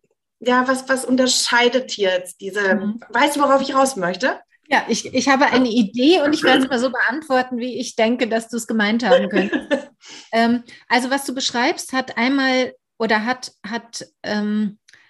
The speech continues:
Speaker 2: findet sich gut in der Bedürfnispyramide von Maslow abgebildet. Das ist mal die eine Qualität davon. Da haben wir ja ganz unten so die Sicherheitsbedürfnisse und darüber die sozialen Bedürfnisse und darüber eben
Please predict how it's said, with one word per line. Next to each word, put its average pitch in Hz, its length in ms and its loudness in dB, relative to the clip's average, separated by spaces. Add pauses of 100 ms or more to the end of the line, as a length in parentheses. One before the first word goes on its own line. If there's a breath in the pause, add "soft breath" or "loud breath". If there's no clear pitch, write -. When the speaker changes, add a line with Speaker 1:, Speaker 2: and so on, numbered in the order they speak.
(1400 soft breath)
Speaker 2:
findet 311 380 2
sich - 200 -6
gut 320 300 2
in 247 180 2
der 220 200 2
Bedürfnispyramide 233 1500 -2
von 208 260 -4
Maslow 233 460 -2 (400)
abgebildet. 262 800 -2
Das 233 140 -6
ist 240 160 -6
mal 226 140 4
die 226 100 2
eine 226 280 0
Qualität 254 640 -2
davon. 240 420 -2 (260 loud breath)
Da 214 100 0
haben 220 180 2
wir 240 80 2
ja 226 60 2
ganz 220 240 -4
unten 269 340 -2
so 214 120 0
die 202 160 -6
Sicherheitsbedürfnisse 233 1300 -2
und 202 200 -4
darüber 202 320 0
die 196 100 -6
sozialen 233 600 0
Bedürfnisse 220 760 -4
und 202 180 -4
darüber 208 440 0
eben 196 320 0